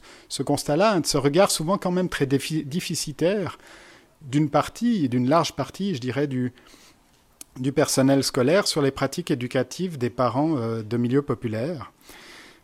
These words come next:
qui sont vus, euh, donc comme des parents avec lesquels la collaboration est difficilement possible, du fait de, de cet éloignement de pratique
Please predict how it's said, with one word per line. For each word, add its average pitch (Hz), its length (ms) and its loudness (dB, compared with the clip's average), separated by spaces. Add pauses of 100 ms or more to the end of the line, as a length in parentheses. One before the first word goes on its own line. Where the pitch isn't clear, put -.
(100)
qui 156 120 -2
sont 151 220 6
vus, 190 320 6
euh, 135 300 4
donc 147 240 0
comme 151 180 4
des 151 100 4
parents 156 360 6
avec 139 200 2
lesquels 139 300 2
la 139 140 4
collaboration 131 580 2
est 139 60 0
difficilement 143 640 -4
possible, 151 600 -4 (460)
du 127 240 -4
fait 180 340 2
de, 123 260 -4
de 117 120 -8
cet 123 320 -4
éloignement 160 480 4
de 147 80 0
pratique - 720 -4